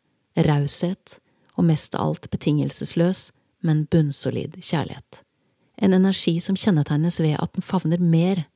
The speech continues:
enn enkeltstående relasjoner. Den favner alt, og er den mest altruistiske og holistiske energien jeg noen gang har vært i befatning med. Og den snakker et språk alle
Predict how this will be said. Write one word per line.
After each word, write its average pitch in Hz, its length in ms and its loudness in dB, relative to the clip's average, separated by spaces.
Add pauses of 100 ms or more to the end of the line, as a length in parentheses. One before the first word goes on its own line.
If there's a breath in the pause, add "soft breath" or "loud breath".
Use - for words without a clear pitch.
(340)
enn - 280 0
enkeltstående 165 840 -2
relasjoner. 160 500 -4 (1040)
Den 190 80 0
favner 170 380 0 (100)
alt, - 540 -4 (580)
og 165 80 6
er 165 80 2
den 175 80 4
mest - 360 -2
altruistiske 185 920 0 (400)
og - 120 -6
holistiske 160 640 -2
energien 165 540 -2 (340)
jeg 156 160 2
noen 147 280 2
gang 139 300 -6
har 151 100 -2
vært 131 240 -10
i 143 80 -2
befatning - 440 -6
med. - 80 -12 (680)
Og 175 100 2
den 190 100 0
snakker 165 360 -4
et - 100 -10
språk - 640 -6 (180)
alle 139 340 0